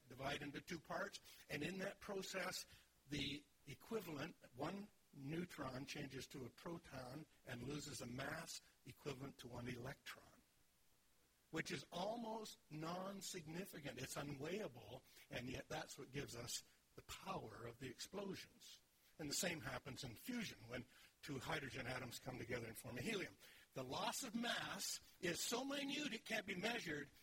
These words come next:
It can only be determined theoretically. So these are some of the things that I want to look at, uh, as we look at this matter. I, I don't want to get into a physics lesson here, but it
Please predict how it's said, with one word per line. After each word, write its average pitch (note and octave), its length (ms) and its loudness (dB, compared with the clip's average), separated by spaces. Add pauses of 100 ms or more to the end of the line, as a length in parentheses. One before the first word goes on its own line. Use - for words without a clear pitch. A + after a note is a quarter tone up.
(120)
It F3 180 2
can E3 160 0
only C4+ 380 2
be B3 140 0
determined B3 580 2
theoretically. A#3 680 4 (100)
So F#3+ 200 4 (300)
these C#4+ 200 6
are C#4 60 4
some A#3+ 200 4
of G#3+ 60 -2
the G#3 80 -2
things G#3+ 240 2
that G3+ 120 4
I F#3 60 4
want F#3 200 2
to F3 40 2
look B3 200 2
at, F3 220 4 (460)
uh, D#3+ 400 4
as E3+ 140 -2
we D#3+ 180 4
look F#3+ 240 2
at E3+ 200 2
this E3 360 0
matter. D#3+ 320 2
I, C#3+ 240 0
I C#3+ 40 2
don't D#3+ 100 2
want F3+ 160 0
to - 20 0
get F3 160 4
into E3+ 200 2
a D#3 40 2 (140)
physics F#3+ 340 2
lesson C#3+ 220 4 (100)
here, D#3+ 200 2
but D3+ 120 2
it C#3+ 140 2